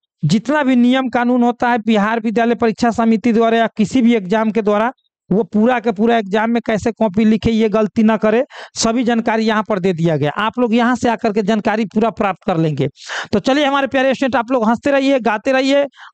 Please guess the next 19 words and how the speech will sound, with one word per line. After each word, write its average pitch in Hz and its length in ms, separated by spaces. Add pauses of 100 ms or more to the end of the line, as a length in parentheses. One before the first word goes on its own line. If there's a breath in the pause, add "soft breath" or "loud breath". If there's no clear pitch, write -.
(140)
गाना 185 280
तो 214 120
जरूर 220 220
आप 233 160
लोग 233 120
गाते 202 240
होइएगा 226 260
रहते 202 260
रहते। 220 300
कहता 208 340
है 233 60
ना, 208 100
"हरे 226 280
राम 220 340
हरे 220 240
कृष्णा 233 380
गौरी 208 260
शंकर 214 320
सीताराम", 202 580